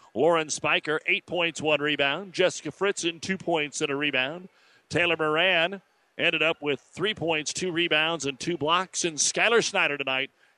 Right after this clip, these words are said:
nineteen points, seven rebounds, and three block shots. Kearney was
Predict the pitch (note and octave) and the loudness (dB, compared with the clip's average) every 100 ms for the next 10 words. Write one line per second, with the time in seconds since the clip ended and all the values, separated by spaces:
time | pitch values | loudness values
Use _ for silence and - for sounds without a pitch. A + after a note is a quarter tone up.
0 | _ A#2 D#3 A3 G3+ A3 D3+ F3 A2 - | _ -4 -2 0 -2 -4 -2 -2 -4 -16
1 | - _ _ - - F3+ G#3 G3+ G3+ D#3 | -20 _ _ -8 0 2 2 0 -2 -2
2 | B2+ A2 A2+ - _ _ C3 D#3+ E3 - | -4 -6 -14 -20 _ _ -2 0 -2 -6
3 | D#3+ C3 B2 B2+ - D3 D#3 A#2 - - | -8 -4 -4 -4 -4 -4 -2 -6 -14 -20
4 | _ _ _ - D3 G#3 F#3+ F3+ A3+ E3+ | _ _ _ -4 0 0 0 0 0 -2